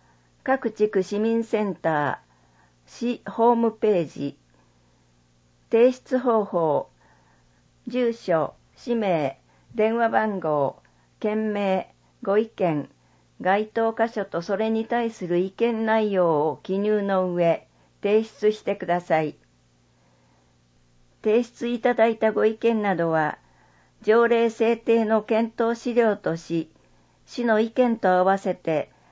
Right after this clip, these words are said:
市ホームページで公表します。個別の回答はしません。いただいたご意見は返却しません。募集期間、十月十六日水曜日から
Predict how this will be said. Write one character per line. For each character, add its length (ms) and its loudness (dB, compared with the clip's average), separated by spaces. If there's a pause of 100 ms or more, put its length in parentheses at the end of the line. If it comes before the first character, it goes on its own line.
(120)
市 320 -4
ホ 180 6
ー 40 6
ム 160 0
ペ 200 4
ー 60 0
ジ 140 -12
で 200 -2
公 160 0
表 320 0
し 180 -8
ま 180 0
す。 220 -20 (1080)
個 100 -2
別 300 -2
の 140 0
回 260 0
答 240 0
は 120 2
し 140 -14
ま 160 -2
せ 240 -4
ん。 120 -8 (1000)
い 100 -10
た 160 2
だ 120 4
い 100 2
た 140 0
ご 140 -2
意 100 0
見 300 -2
は 260 0
返 280 -4
却 260 -2
し 160 -10
ま 160 0
せ 220 -2
ん。 120 -8 (1200)
募 140 0
集 280 0
期 160 -10
間、 400 -4 (920)
十 200 2
月 360 -4
十 220 2
六 280 0
日 480 -4
水 280 -6
曜 200 2
日 140 -6
か 160 -2
ら 260 0